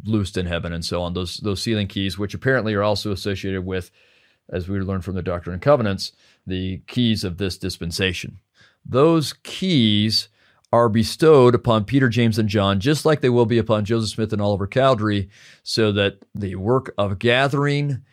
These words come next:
and sealing, and the sealing is really about gathering in the hereafter. So the work of gathering in this life and the next can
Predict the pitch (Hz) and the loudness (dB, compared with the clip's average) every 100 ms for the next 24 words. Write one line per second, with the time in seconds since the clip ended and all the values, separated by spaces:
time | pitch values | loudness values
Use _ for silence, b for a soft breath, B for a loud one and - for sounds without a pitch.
0 | b b - 110 104 107 - - 175 170 | b b -2 0 0 -2 -2 -2 0 2
1 | 117 95 110 - 104 101 - - 147 120 | 2 0 -2 -2 -2 0 0 0 2 2
2 | 117 - 117 113 101 113 117 104 98 101 | 0 0 0 0 -2 0 0 0 2 0
3 | - - 98 98 98 98 95 - 95 95 | 0 -2 0 0 0 -2 -4 -6 -6 -4
4 | 90 107 104 135 - 90 104 - b b | -2 2 2 2 -2 -6 -6 -10 b b
5 | b 107 107 117 117 113 110 110 107 104 | b -4 0 0 -2 0 2 2 0 0
6 | 101 131 - 110 104 - 104 98 98 139 | 2 0 2 2 2 -2 -4 -2 0 2
7 | 95 98 - - - _ _ _ _ _ | 2 -2 -12 -16 -20 _ _ _ _ _
8 | _ - 117 104 98 95 - | _ -6 0 2 0 -2 -8